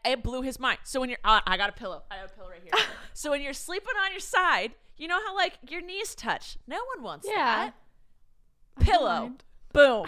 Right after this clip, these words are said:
Speaker 1: <laughs> Right in between your, on your side, in between, that's like knees, thighs. You can get a long one and stick it to your ankles. You're, you're joking me, right?
Speaker 2: No, because I either sleep on my stomach or my back. I'm not really
Speaker 1: Try
Speaker 2: a side sleeper.
Speaker 1: just, just today. Just,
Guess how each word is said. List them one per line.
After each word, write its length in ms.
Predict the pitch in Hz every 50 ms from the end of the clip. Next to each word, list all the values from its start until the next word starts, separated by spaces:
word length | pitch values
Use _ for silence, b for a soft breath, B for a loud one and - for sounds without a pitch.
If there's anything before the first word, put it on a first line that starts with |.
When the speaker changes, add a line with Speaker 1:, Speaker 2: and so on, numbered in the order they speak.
| - - -
Speaker 1:
<laughs> 120 | - -
Right 240 | 285 277 285 320 359
in 60 | 480 453
between 300 | 453 440 - 370 381 330 330
your, 100 | 302 - -
on 180 | 247 277 330
your 80 | 330 339
side, 380 | - - - 269 269 254 247 -
in 140 | - 277 277
between, 360 | 320 - - 320 294 269 254 -
that's 280 | 208 202 185 180 185 -
like 200 | 196 160 160 180
knees, 400 | 208 240 254 254 247 254 - - -
thighs. 600 | - 247 233 220 220 214 214 220 220 226 - - - - - - - - - - - - -
You 100 | - 247
can 100 | - 302 240
get 120 | 320 277
a 60 | 233
long 360 | 202 196 208 220 226 240 254
one 180 | 254 254 262 254
and 100 | 240 208
stick 220 | - - 262 -
it 80 | - -
to 80 | - 233
your 140 | 214 208
ankles. 360 | 202 214 214 - 302 302 - 247
You're, 160 | 262 370 415 - - -
you're 140 | 254 -
joking 380 | 226 - 226 185 165 160 175 156
me, 120 | 139 139
right? 260 | 135 175 220 339 403 - - _ _ _ _ _ _ _ _ _ _ _ _
Speaker 2:
No, 440 | 254 226 240 247 247 254 247 233 226
because 200 | - 247 262 262
I 60 | 247 247
either 260 | 240 254 277 277 294
sleep 220 | - - 285 254
on 100 | 277 240
my 100 | 247 226
stomach 420 | 240 - - - 208 208 214 220 -
or 60 | 202
my 120 | 190 190 175
back. 480 | 175 165 175 170 175 170 - - - -
I'm 260 | 190 190 202 196 190 202
not 180 | 202 190 - -
really 120 | 190 196
Speaker 1:
Try 320 | 285 294 285 285 294 311
Speaker 2:
a 60 | 339 403
side 80 | 453 -
sleeper. 140 | - - 294
Speaker 1:
just, 420 | 262 254 - 208 214 226 - - - - - _
just 280 | - 349 427 - - -
today. 360 | 415 339 226 165 - - 226
Just, 260 | - 330 359 - -